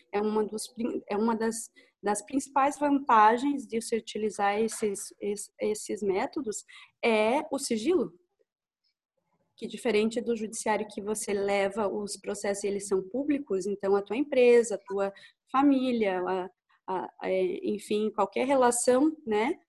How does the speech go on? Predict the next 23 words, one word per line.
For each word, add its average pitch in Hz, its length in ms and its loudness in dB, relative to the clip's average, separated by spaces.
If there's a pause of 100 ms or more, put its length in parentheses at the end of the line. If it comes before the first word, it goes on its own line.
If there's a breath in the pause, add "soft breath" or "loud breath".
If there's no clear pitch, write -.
(180)
de 202 120 -4
conflito, 226 580 -2
ela 277 200 2
vai 214 200 0
ser - 200 -4
exposta. 202 680 -2 (1400)
Quando 247 280 -2
se 233 160 -6
trata 208 580 2 (320 loud breath)
de 208 140 0
mediação 220 640 0
ou 214 180 0
arbitragem, 208 800 0 (180)
ela 285 220 -2
vai 262 140 -4
ser 233 260 -4
sigilosa. - 760 -8 (1500)
Isso 214 560 -8 (140)
é 202 120 -6
algo, 196 240 -4 (120)
um 220 100 -2
ponto 214 300 -4
importante. 233 500 -6